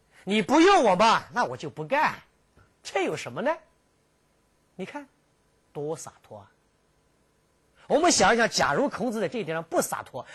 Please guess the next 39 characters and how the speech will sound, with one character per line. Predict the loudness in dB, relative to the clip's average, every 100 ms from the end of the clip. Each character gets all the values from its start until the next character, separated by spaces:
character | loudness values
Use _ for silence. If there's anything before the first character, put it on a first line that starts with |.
| -4
一 | 2 4 4
定 | 6 4 6
要 | 4 2
用， | 0 -2 -4 _
一 | -6 -4
定 | -2 -2 -2
要 | -4
干 | -4 -6
的 | -8
话， | -16 -20 _ _ _ _
他 | -12 -12
可 | -12 -16
能 | -16 -16
早 | -14 -16 -16
就 | -18 -20
堕 | _ -18 -18
落 |
了。 | -20 _ _ _ _ _ _ _ _ _ _ _ _ _ _ _ _ _ _ _ _ _ _
正 | 2 4 4
是 | 4 2
有 | 2 0
这 | 2
样 | 2 2
的 |
一 | 0 -2
种 | -2
洒 | -2 -6 -8
脱， | -4 -2
使 | -2 -8
他 | -4 -4
不 | -4 -6 -8
至 | -8 -6 -4
于 | -4 -6
自 | -10 -14
己 | -14 -16
迷 | -12 -10
失 | -10 -14
方 | -12 -10 -12
向。 | -16 -20